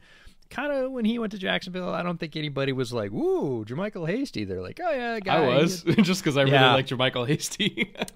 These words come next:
Speaker 1: Yeah, he had his own little coming out party in this game, which was amazing. Trevor's just seeing it so well right now. He's so much quicker than he was
Speaker 2: Mm-hmm.
Speaker 1: last year.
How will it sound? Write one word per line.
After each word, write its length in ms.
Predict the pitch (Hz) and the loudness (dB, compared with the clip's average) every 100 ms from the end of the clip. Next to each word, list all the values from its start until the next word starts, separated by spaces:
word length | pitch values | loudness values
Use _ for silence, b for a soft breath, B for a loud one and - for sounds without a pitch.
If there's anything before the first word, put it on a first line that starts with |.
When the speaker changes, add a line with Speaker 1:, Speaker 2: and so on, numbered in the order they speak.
| - - | -14 -2
Speaker 1:
Yeah, 240 | 135 110 95 - | 4 4 2 -4
he 640 | 254 165 180 180 165 - - - - | -4 2 4 4 2 -2 -12 -20 -4
had 420 | - 117 107 98 - | 2 4 4 -2 -4
his 180 | 117 123 | -2 2
own 400 | 151 127 110 98 - | 2 2 -4 -10 -8
little 220 | 127 98 87 | -4 -2 -4
coming 280 | 113 95 | -8 -6
out 220 | 92 90 - | -6 -6 -4
party 300 | 98 95 85 | -4 -4 -8
in 80 | |
this 160 | 85 - | -10 -10
game, 340 | 101 92 90 | -8 -8 -8
which 260 | 92 90 - | -8 -10 -10
was 360 | 98 90 82 - 113 | -8 -8 -10 -10 -8
amazing. 600 | 101 104 101 90 82 - b b b b b _ _ | -4 -4 -4 -6 -12 -16 b b b b b _ _
Trevor's 400 | - 247 285 262 | -10 -6 -4 -4
just 180 | 147 - | -4 -6
seeing 360 | - 147 127 117 | -6 -4 -4 -6
it 160 | - | -8
so 300 | - 135 98 | -8 -4 -4
well 340 | 95 92 87 85 | -4 -6 -8 -10
right 260 | 85 85 85 | -12 -16 -16
now. 420 | 98 87 85 - _ - | -14 -12 -14 -18 _ -16
He's 300 | - 143 127 | -10 -8 -6
so 720 | - - - 196 190 180 160 | -6 -4 -4 -4 -4 -4 -6
much 600 | 131 135 143 120 - - | -6 -4 -2 -2 -4 -10
quicker 480 | - 151 - - - - - - - _ - | -4 -2 -2 -6 -18 -20 -20 -20 -20 _ -4
than 140 | 117 | -4
he 60 | 110 | -2
was 320 | 101 95 101 | -4 -4 -6
Speaker 2:
Mm-hmm. 80 | 95 | -10
Speaker 1:
last 360 | 85 73 - | -10 -10 -12
year. 240 | - - | -16 -18